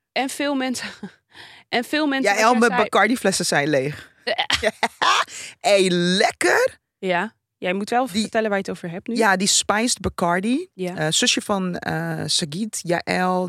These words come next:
Speaker 2: die, ehm, wat is haar titel eigenlijk?
Speaker 1: P R.
Speaker 2: Ja, P R. En zij, eh, had mij, eh, spiced rum van Bacardi opgestuurd. Nou, dit is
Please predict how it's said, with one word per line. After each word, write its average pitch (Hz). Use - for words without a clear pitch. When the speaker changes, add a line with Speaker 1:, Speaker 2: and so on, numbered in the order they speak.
Speaker 2:
die, 160
ehm, 156
wat 180
is 247
haar 262
titel 254
eigenlijk? 147
Speaker 1:
P -
R. 233
Speaker 2:
Ja, 185
P -
R. 135
En 185
zij, 170
eh, 156
had 170
mij, 147
eh, -
spiced -
rum 135
van 151
Bacardi 165
opgestuurd. -
Nou, 110
dit 135
is -